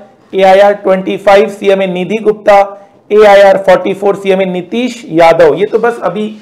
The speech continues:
initial results हैं, मेरे ख्याल से और अभी rank holders बढ़ने वाले हैं और सबके interviews आपको इस channel में मिल जाएंगे। I am very, very happy to share these superstars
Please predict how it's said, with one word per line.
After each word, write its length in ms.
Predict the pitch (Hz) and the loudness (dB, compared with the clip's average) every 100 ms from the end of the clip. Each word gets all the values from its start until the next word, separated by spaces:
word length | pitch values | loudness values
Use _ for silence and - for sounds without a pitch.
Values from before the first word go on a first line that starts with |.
| _ - | _ -8
initial 400 | 214 220 220 254 | -4 -4 -2 -2
results 440 | 208 202 208 - | -2 -2 -4 -2
हैं, 340 | 214 214 208 - _ - | -4 -4 -6 -14 _ -6
मेरे 140 | 185 | -4
ख्याल 180 | 214 214 | -2 -2
से 100 | 214 | -2
और 420 | - - 185 214 | -6 -2 0 2
अभी 140 | 233 226 | 0 0
rank 240 | 196 196 | -2 -2
holders 340 | 185 196 208 175 | -4 -4 -4 -4
बढ़ने 300 | 170 175 202 | -4 -2 -2
वाले 240 | 196 196 | 0 0
हैं 340 | 202 202 202 - _ _ _ | -4 -8 -12 -18 _ _ _
और 320 | 170 180 180 - | 0 0 -2 -4
सबके 260 | 196 196 214 | -4 0 -2
interviews 520 | 196 190 170 208 214 | 0 -4 -4 -2 2
आपको 320 | 196 - 196 | 0 2 -2
इस 120 | 190 190 | -2 -2
channel 260 | 175 180 | 0 0
में 100 | 185 | -2
मिल 200 | 180 185 196 | -4 -4 0
जाएंगे। 480 | 202 196 202 208 208 _ _ - | 0 0 -4 -6 -10 _ _ -10
I 60 | 165 | -8
am 140 | 165 | -4
very, 240 | 175 214 | -2 0
very 180 | 214 214 208 - _ - | 0 -2 -6 -14 _ -2
happy 320 | 170 170 220 214 214 - | -2 -2 -6 -8 -10 -8
to 80 | 190 185 | -8 -6
share 320 | 190 196 208 214 - _ _ _ _ - | -2 0 0 -4 -14 _ _ _ _ -20
these 480 | 127 185 240 247 - | -8 -4 -2 -4 -6
superstars 840 | - 208 247 220 - 202 196 190 | -8 -4 0 0 0 2 2 -2